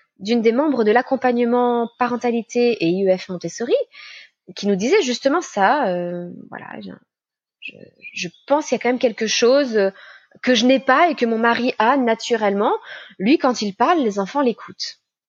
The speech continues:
Je, je me suis retenue quelques secondes,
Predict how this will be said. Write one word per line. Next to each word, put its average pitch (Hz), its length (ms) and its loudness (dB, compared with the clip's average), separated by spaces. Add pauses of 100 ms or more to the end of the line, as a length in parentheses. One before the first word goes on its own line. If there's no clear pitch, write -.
(3250)
Je, - 140 -6 (520)
je - 200 -6
me 185 320 -2
suis 214 180 0
retenue 302 640 4
quelques 254 320 0
secondes, 214 480 0